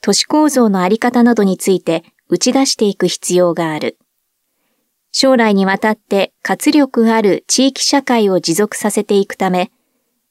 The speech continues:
行政主導だけでなく、住民の理解と参加のもと、地域の実情に応じて柔軟にまちづくりが行われる環境づくりも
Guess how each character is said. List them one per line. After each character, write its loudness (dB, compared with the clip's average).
行 4
政 2
主 0
導 2
だ 0
け 0
で 2
な -2
く、 -2
住 2
民 6
の 2
理 0
解 0
と -6
参 -2
加 -4
の -2
も -2
と、 -4
地 2
域 0
の 2
実 0
情 2
に 4
応 4
じ 0
て -2
柔 2
軟 2
に -2
ま -2
ち -2
づ 0
く -2
り 0
が 0
行 -2
わ 2
れ 0
る 2
環 2
境 2
づ 0
く 0
り 0
も 0